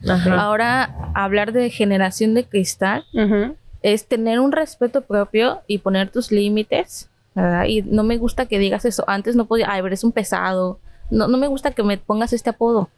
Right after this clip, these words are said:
Speaker 2: Me
Speaker 3: Exageras.
Speaker 2: lastima, ¿verdad? Pero, por ejemplo, si quieres bromear, no vas a estar bromeando cuando estás histérica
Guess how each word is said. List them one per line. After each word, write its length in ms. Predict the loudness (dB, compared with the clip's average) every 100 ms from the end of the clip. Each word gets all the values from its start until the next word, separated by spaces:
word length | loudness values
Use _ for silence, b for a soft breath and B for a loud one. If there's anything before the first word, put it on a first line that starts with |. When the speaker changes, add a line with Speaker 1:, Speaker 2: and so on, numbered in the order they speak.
| _ -6 -2
Speaker 2:
Me 100 | 0
Speaker 3:
Exageras. 60 | 0 0 -4
Speaker 2:
lastima, 600 | -6 -2 0 0 -2 -6 _ _ _
¿verdad? 320 | -2 0 0 -4 B B -2
Pero, 220 | 0 2
por 120 | 0
ejemplo, 320 | -2 0 0 0
si 140 | -2
quieres 220 | -2 -2
bromear, 520 | 0 2 2 0 -2 -6 _ _ _ _ b b
no 140 | 0 0
vas 160 | 2
a 20 | 0
estar 200 | 0 0
bromeando 500 | 0 0 0 -2 -2
cuando 180 | 0 0
estás 240 | -2 -2
histérica 720 | -2 0 0 -2 -4 -4 -4